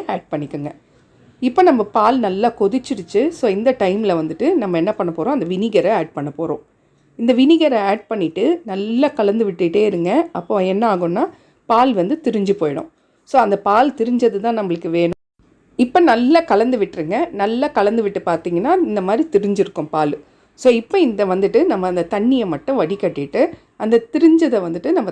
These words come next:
தனியா எடுத்து வச்சிருக்க போறோம். So, இப்போ நம்ம வந்துட்டு ஒரு துணி வச்சு, நல்ல ஒரு காட்டன் துணி வச்சுக்கோங்க. அந்த துணி வச்சுட்டு அந்த தண்ணியெல்லாம் வடிகட்டிடுங்க. கூடவே அந்த ம-, பால் வந்து திரிஞ்சது இல்லைங்களா, அதையும் சேர்த்துக்கோங்க. இப்போ நல்லா வந்துட்டு துணியில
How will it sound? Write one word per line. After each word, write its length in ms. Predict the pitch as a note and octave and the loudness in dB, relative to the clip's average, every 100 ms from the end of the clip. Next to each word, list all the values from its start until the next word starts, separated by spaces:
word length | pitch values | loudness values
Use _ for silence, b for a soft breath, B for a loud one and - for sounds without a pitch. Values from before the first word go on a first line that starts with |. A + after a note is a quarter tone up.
| F3 | -6
தனியா 240 | E3 F3+ E3 | -2 0 0
எடுத்து 180 | D#3+ D#3+ | -2 -6
வச்சிருக்க 280 | C3+ E3+ E3 D#3 | -6 -8 -8 -8
போறோம். 280 | D#3 F#3 E4 b b b b b | -2 0 -2 b b b b b
So, 80 | - C4+ | 0 2
இப்போ 180 | A3+ E4 C#4+ | 2 2 2
நம்ம 140 | G3 E3+ | 2 0
வந்துட்டு 260 | E3+ F3 C#4 E4+ | -2 -2 0 2
ஒரு 100 | G#3+ G3+ | 0 -2
துணி 200 | A3+ A#3 B3 | -4 0 0
வச்சு, 260 | E3 - A#3+ D#4+ F#3 | 0 -2 -2 -2 -2
நல்ல 180 | F#3 A3 | 0 0
ஒரு 80 | G#3 G3+ | 0 0
காட்டன் 320 | F#3+ A3+ G3+ | 0 -2 -4
துணி 160 | G3+ G3 | -4 -2
வச்சுக்கோங்க. 400 | E3 - - F#3+ C#4 | -2 -6 -12 -8 -4
அந்த 120 | A3+ - | -4 -6
துணி 180 | G#3 A3+ G3 | -4 -2 -2
வச்சுட்டு 320 | E3 F3+ B3 F#4 B B - | -4 -4 -4 -4 B B -8
அந்த 140 | G3+ G3 | -6 -2
தண்ணியெல்லாம் 580 | G#3 G#3+ B3+ G#3+ E3 A#3+ | 0 2 2 2 2 0
வடிகட்டிடுங்க. 600 | D#3+ E3 D#3+ D#3 D3+ D3 - _ _ _ - | 0 -2 -4 -6 -6 -6 -10 _ _ _ 2
கூடவே 340 | E4+ A3+ G#3+ E4 - | 4 4 2 0 0
அந்த 140 | F#3+ F#3+ | -4 -4
ம-, 220 | F#3+ F#3 F#3 - | -2 0 0 0
பால் 240 | G#3 B3+ G#3+ | 0 2 0
வந்து 160 | A#3 - | -4 -4
திரிஞ்சது 380 | A#3 A#3+ G#3 E3+ | -2 2 2 0
இல்லைங்களா, 320 | F3 F3+ G#3+ F3+ G3+ | -4 -4 -2 -2 0
அதையும் 360 | G3 A3 B3 C4+ | 0 0 0 0
சேர்த்துக்கோங்க. 440 | D#3 - D#3 D3 - _ _ _ _ _ - B3+ | -4 -4 -8 -8 -10 _ _ _ _ _ -4 0
இப்போ 160 | F4+ F4 | 4 6
நல்லா 260 | G#3+ A#3 C#4 D4+ | 4 2 2 2
வந்துட்டு 260 | G#3+ G3 D4+ E4 | 0 0 -2 -2
துணியில 360 | A#3+ B3+ B3+ | -2 0 2